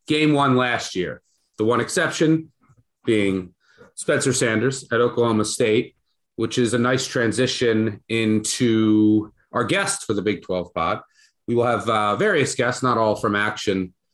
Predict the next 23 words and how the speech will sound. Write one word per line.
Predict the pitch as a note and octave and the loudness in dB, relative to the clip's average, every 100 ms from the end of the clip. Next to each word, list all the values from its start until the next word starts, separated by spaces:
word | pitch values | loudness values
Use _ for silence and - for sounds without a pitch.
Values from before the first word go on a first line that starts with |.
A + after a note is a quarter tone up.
| _ _ | _ _
for | - A#2 A2 | 0 2 2
our | G2 G2 F#2+ - - | 2 0 -2 -6 -8
Power | A2+ G2+ F#2+ | -2 0 0
Five | G2+ F2+ | 0 -2
podcast. | - F2+ D#2+ F#2 F2+ | -2 -4 -2 -4 -2
But | G2 | -4
for | G#2 | -2
this | A2+ B2 | -2 0
one, | G#2+ | 0
we | G2+ | 0
had | C#3 | 0
to | A#2 | 0
bring | G2+ F#2+ | 0 0
in | F#2 F2 D#2+ _ _ _ _ _ - | -2 -4 -6 _ _ _ _ _ -2
Oklahoma | C3 C3+ A2+ A2 F#2+ | 0 2 0 0 0
State | - G#2 F2+ - F2 | -2 0 0 -4 -4
alumni | F#2 G#2 F2+ E2+ E2 E2 E2+ | -2 0 0 0 -2 -6 -6
and | G2 | -2
our | G2+ | 0
own | A2 G2 F2+ | 2 0 -2
college | - A#2 G#2+ | -4 -2 -2
football | - F#2 | -2 -2
insider, | F#2+ F2+ F#2 F2+ E2+ E2 | -2 -4 -4 -2 -2 -6